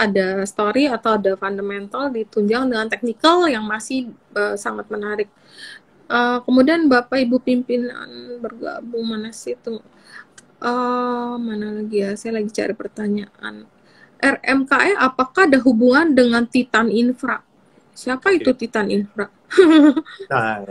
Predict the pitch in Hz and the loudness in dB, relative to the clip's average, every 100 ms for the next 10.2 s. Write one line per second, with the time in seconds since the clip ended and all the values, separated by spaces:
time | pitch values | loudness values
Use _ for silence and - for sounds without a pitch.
0 | 95 123 147 151 151 175 156 139 151 - | -12 -4 2 2 4 2 4 4 2 0
1 | - 113 - _ _ _ _ - 381 392 | -8 -8 -12 _ _ _ _ 4 6 6
2 | - 349 370 339 - 151 139 _ - 156 | 4 0 -2 -4 -4 -4 -4 _ -10 -10
3 | 156 _ _ - 143 - 196 135 127 147 | -12 _ _ -18 -6 0 2 2 2 2
4 | 170 - _ _ - 135 123 120 117 117 | 2 -2 _ _ -10 -4 0 0 -2 -2
5 | 131 - 143 135 101 _ 117 120 127 139 | -2 0 -2 -2 -6 _ -6 -4 -2 0
6 | 135 120 120 135 127 - 87 _ _ _ | -2 -4 -6 -4 -4 -8 -16 _ _ _
7 | _ _ 123 120 113 110 113 _ - - | _ _ -8 -4 -4 -6 -10 _ -8 0
8 | - - 185 202 - - 127 147 135 - | 0 0 -4 -4 -6 -4 -4 -6 -8 -2
9 | 139 143 139 143 185 160 113 110 107 101 | -2 -2 -6 -4 -2 -2 -2 -4 -10 -14
10 | 90 | -16